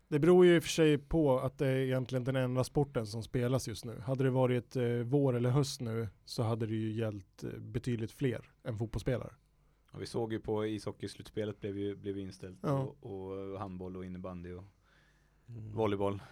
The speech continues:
Speaker 1: Men hur
Speaker 2: Eh.
Speaker 1: ser ni nu då på Tegnells, eh, avrådan? Han har väl inte egentligen så mycket emot fotbollsmatcherna i sig nu, som de säger. Eh,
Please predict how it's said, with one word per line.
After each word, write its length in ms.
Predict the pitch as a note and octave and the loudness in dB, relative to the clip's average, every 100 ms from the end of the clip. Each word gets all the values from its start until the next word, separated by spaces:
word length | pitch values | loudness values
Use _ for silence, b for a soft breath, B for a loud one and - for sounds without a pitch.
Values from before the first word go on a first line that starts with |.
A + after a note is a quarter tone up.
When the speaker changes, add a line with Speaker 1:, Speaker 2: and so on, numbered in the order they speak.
| B | B
Speaker 1:
Men 100 | D3 | 4
hur 100 | E3 | 6
Speaker 2:
Eh. 60 | |
Speaker 1:
ser 220 | F3 A3 A3 | 6 4 4
ni 140 | D#3+ | 4
nu 140 | C#3+ | 4
då 100 | C3 | 4
på 100 | B2 C3+ | 2 0
Tegnells, 680 | C#3 C3 C3 B2+ A2+ - | 0 2 2 0 -2 -2
eh, 380 | C3+ B2+ B2+ B2+ D3+ | 0 2 2 0 -4
avrådan? 420 | - C3 C#3 C3+ B2+ | -4 0 0 0 0
Han 100 | C#3+ | 2
har 100 | E3+ | 2
väl 100 | F3+ | 2
inte 180 | D#3+ | 2
egentligen 380 | D#3 F3+ F#3 F3+ | 2 2 2 -2
så 100 | C#3+ | -2
mycket 180 | D#3+ A#2+ | -4 -2
emot 280 | B2+ B2 - | -2 -2 -4
fotbollsmatcherna 760 | - C#3+ C#3 C3+ E3+ D#3 C#3+ C3 | 0 0 0 -2 -2 0 2 2
i 40 | |
sig 280 | - G3+ C3 | 4 4 2
nu, 220 | F#2+ - - | 0 -8 -12
som 160 | - C3 | -8 -6
de 80 | A2+ | -4
säger. 260 | A2+ - | -4 -6
Eh, 60 | B2 | -8